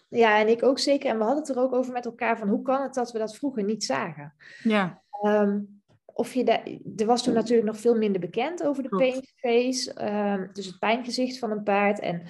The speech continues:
Speaker 1: eh, over de signalen die een paard geeft als hij pijn heeft onder het zadel of onder het werk.
Speaker 2: Ja.
Speaker 1: Ehm, maar we zagen het gewoon dus niet. En
Speaker 2: Nee.
Speaker 1: ik denk dat er nog steeds heel veel mensen zijn die het niet zien.
Speaker 2: Mhm.
Speaker 1: Eh, hoe meer je daarover leert,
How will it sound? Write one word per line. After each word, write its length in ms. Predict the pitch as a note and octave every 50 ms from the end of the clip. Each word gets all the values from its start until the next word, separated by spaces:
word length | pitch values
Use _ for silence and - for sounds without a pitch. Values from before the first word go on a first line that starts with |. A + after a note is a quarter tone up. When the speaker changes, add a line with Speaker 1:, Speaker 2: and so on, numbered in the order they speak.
| - - - - _ _
Speaker 1:
eh, 240 | - - - - -
over 200 | F#3+ F#3+ F#3+ F3+
de 60 | F3
signalen 480 | - - F#3+ F#3 F#3+ F#3 G3 G#3 G#3+ G3
die 120 | G3+ G3
een 120 | F#3+ F#3
paard 240 | F#3+ G3 F#3 F#3 F#3
geeft 280 | - - F#3+ G3 F#3+ F#3+
als 180 | F#3+ F#3+ -
hij 100 | - F#3+ -
pijn 260 | - F#3+ F#3 F#3+ F#3
heeft 280 | F#3+ F3 F3+ F3+ F3+ -
onder 200 | - F3+ F3 F3
het 100 | F3 -
zadel 320 | - A3+ A#3+ C#4 C4+ B3+ G3+
of 140 | F#3 - -
onder 140 | F3 F3
het 120 | F3 F3+ F#3
werk. 380 | G#3+ A#3+ C#4 D4+ E4+ F#4 - - _ - - - - - - -
Speaker 2:
Ja. 340 | A3+ G3+ F#3+ G3+ G3+ G3+ G3 -
Speaker 1:
Ehm, 260 | F#3+ F#3+ F#3 F#3 F#3+ F#3+ - _ _ _ _ - G#3 G#3 G#3+
maar 160 | A3 A3 G#3+
we 80 | G#3 G3+
zagen 380 | G#3 B3 A#3+ C#4+ D4 - A3+
het 180 | G3+ F#3 - -
gewoon 380 | - F#3 F#3 F3+ F3+ F3 E3+ E3
dus 260 | F3 G3+ G3 G3 -
niet. 460 | G#3 A#3+ G3 D3+ - - - - _ _ _ _
En 300 | G3 G3+ G3+ G3+ G3 F#3+
Speaker 2:
Nee. 160 | F#3+ - G3
Speaker 1:
ik 140 | - - F3+
denk 160 | - G3+ G#3
dat 140 | G#3 G#3 G#3
er 60 | G3+
nog 120 | F#3+ G3+ G3+
steeds 220 | - G3 F#3+ F#3+
heel 180 | G3+ G3 G3 G3
veel 160 | G3+ G#3 G#3+
mensen 320 | A3 A3+ A3 A3+ A3 A3+
zijn 240 | G#3 A#3 A3+ A3+ A3
die 120 | A3 A3 G#3+
het 100 | A3+ G#3+
niet 220 | G#3 A3 G#3+ -
zien. 400 | - - A#3+ B3+ D#4 F#4 A4+ A#4 - - - - - - - -
Speaker 2:
Mhm. 160 | - G3 F#3
Speaker 1:
Eh, 120 | - A3 C4+ - - F4 - - _ _
hoe 160 | - G#3+ G#3+
meer 140 | G#3 G#3+ G#3+
je 60 | A3
daarover 380 | G#3 G#3 F#3+ E3+ G3+ G3 F#3+ G3+
leert, 500 | G3 G3+ G3 G#3 G3+ G3+ A3 - - -